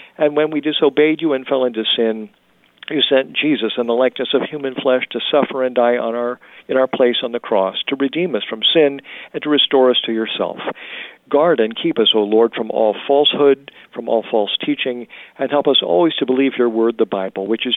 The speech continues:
true from the very first verse. And that word centers on Jesus, the Word made flesh, who came to redeem us from our sin and to make us your own and to restore your fallen creation. In his precious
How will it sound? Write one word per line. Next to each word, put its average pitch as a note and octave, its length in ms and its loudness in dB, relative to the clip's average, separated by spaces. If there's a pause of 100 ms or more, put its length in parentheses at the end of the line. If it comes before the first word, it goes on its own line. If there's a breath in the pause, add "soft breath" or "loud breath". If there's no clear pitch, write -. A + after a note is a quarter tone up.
(120)
true F#3+ 180 -2
from C#3+ 140 -6
the C3+ 100 2
very B2 360 0
first A2+ 260 -4
verse. F2+ 360 -6 (280 loud breath)
And B2+ 240 -4
that C3 300 2
word C#3+ 360 4 (120)
centers E3 340 0
on C3+ 220 0
Jesus, A#2 500 0
the A#2+ 60 -4
Word C#3 340 4
made C#3 300 -4
flesh, F#2 400 -2 (280 loud breath)
who C#3 100 -4
came B2+ 240 0
to A#2 100 0
redeem A#2+ 360 0
us D3 80 2
from B2 180 -2
our A2+ 100 2
sin C3 460 0
and A#2+ 160 -14
to A#2 120 -2
make A#2+ 240 0
us A2+ 220 2
your G#2+ 200 0
own C3 360 0
and - 200 -10
to C3 80 -6
restore A#2+ 480 4
your G2+ 180 -2 (100)
fallen G2+ 300 0
creation. - 600 -6 (360 loud breath)
In A2 100 -10
his C3+ 240 0
precious A#2+ 400 0